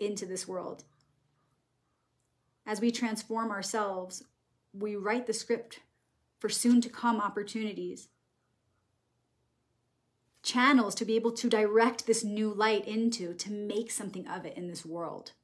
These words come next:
So thank you for joining in this work. I love you guys.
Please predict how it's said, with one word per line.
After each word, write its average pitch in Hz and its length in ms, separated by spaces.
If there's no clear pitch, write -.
So - 140
thank 208 220
you 220 60
for 214 120
joining 202 340
in 185 100
this 185 200
work. 190 260
I 196 60
love 190 140
you 196 60
guys. 170 360